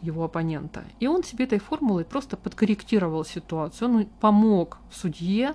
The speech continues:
развернуться в свою сторону и выиграл. В моём же случае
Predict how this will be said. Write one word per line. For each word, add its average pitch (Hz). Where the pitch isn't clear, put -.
развернуться 185
в -
свою 180
сторону 170
и 196
выиграл. 175
В 170
моём 226
же 233
случае 190